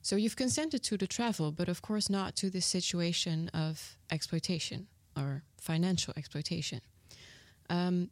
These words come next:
this situation is called debt bondage, um, and that is what makes smuggling into trafficking. So once this debt is paid off, you get your passport back, you continue your way. Uh, you might wanna work in sex work or just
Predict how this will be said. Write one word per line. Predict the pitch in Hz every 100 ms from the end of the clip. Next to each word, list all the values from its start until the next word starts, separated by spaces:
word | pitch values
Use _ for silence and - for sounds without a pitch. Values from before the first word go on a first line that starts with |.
| -
this | 208
situation | - 240 - 233 240 277
is | 262
called | - 202 190 - - -
debt | 196 - -
bondage, | 156 151 147 233 - - - - - - - - - - -
um, | 170 170 170 -
and | 175
that | 180
is | 202 190
what | 185 -
makes | 170 165 -
smuggling | - 190 226 247 262 -
into | 190 -
trafficking. | - 208 156 - 202 170 - _ - -
So | - 185
once | 185 233 -
this | 214 -
debt | 170 170 -
is | 175
paid | - 175 170
off, | 151 214 - - - -
you | 170
get | 185
your | - 160
passport | 170 180 - 202
back, | 202 202 -
you | 170
continue | - 160 165 160 160
your | 151 151
way. | 185 208 233 - - - - - 180
Uh, | 160 -
you | 165
might | 156 156
wanna | 160 160 214
work | 185 147 -
in | 147
sex | - 143 -
work | 160 202
or | 151 143
just | 147 135 -